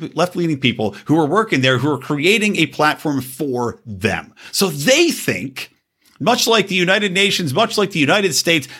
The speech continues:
they think they have to go and fight the good fight and keep people on the straight and narrow and make sure nobody gets taken advantage of these war-torn regions. Now, what does that mean? I don't fucking know. Do you? Do you have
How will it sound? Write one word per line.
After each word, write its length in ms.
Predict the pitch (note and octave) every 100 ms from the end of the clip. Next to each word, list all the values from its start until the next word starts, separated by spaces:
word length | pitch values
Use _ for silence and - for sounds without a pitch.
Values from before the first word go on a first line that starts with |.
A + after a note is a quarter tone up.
| -
they 340 | G#2 G3 A#3
think 400 | - D#3+ D3 A2+
they 240 | C3 F#3+
have 300 | D#3 C3+ C3
to 80 | -
go 420 | G2+ G2+ F2+ E2 - - -
and 320 | B2 F#2 -
fight 240 | D#3 F#3+
the 100 | -
good 220 | B2+ D#3+ C#3
fight 400 | - A#2 A2 - -
and 160 | C3+ B2
keep 300 | - F#3+ -
people 500 | D#3 C3+ C3 A2+ A#2 - _
on 200 | C3 C#3
the 80 | B2
straight 340 | - - C3
and 80 | B2+
narrow 220 | B2 B2+
and 80 | A#2+
make 140 | D#3+ -
sure 140 | D3
nobody 240 | D3+ F3
gets 160 | C3+ C3
taken 280 | E3 D#3 B2+
advantage 280 | C3+ C#3+ B2+
of 100 | A#2
these 180 | A2+
war-torn 380 | A2+ B2 - A2+
regions. 340 | G2 F#2+ F#2 - -
Now, 140 | D#3 D3
what 120 | F#3+
does 140 | G#3
that 200 | G3 F#3+
mean? 300 | F3 A3+ G#3+ - - -
I 180 | A3+
don't 160 | F#3 G2+
fucking 400 | - G#2+ - G2+
know. 180 | G#2+ A#2+
Do 120 | C3
you? 520 | B2 D3 G#3 C4 C#4+ - _
Do 100 | -
you 100 | F3+
have 200 | C4+ G#3